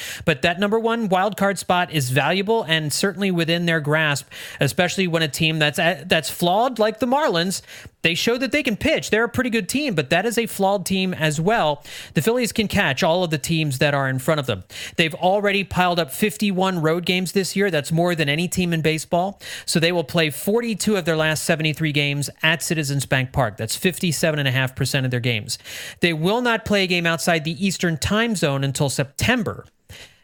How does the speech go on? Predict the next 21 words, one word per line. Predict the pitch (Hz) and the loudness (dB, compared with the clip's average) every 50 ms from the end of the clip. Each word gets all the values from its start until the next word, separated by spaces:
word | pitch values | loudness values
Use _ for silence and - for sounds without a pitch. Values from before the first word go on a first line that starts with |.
| _ - | _ -2
And | 147 156 165 143 | 0 0 0 2
they | 175 175 170 165 180 139 | 2 2 2 2 0 0
have | - 170 170 147 | 2 2 2 2
just | 139 170 151 - - | 2 0 -2 0 -2
one | 151 151 160 185 214 240 240 | 0 2 2 2 2 2 0
more | 226 226 226 214 | 0 0 0 0
trip | 208 - - 214 185 143 - - _ | 0 0 0 0 0 0 -2 -6 _
to | - 180 | -2 -2
California | - - 175 160 156 151 - - 175 160 151 139 127 | 0 2 2 2 2 2 0 0 0 0 0 0 -2
to | 127 - | -2 0
play | - 147 139 | 0 0 0
the | 131 | 0
Padres | 131 143 143 139 143 143 139 135 120 123 | 0 2 2 2 2 2 0 -2 -2 -2
in | 123 120 | -4 -2
San | - 147 131 123 | 0 0 0 0
Diego | 127 127 135 135 123 117 101 101 - | 0 0 0 0 0 -2 -4 -4 -2
in | 120 | -2
the | 123 123 | -2 0
month | 120 120 107 | 0 -2 -2
of | 113 107 | -2 -2
September. | - 131 120 - - 143 127 107 - - | -2 -2 -2 0 0 -2 -2 -2 -4 -10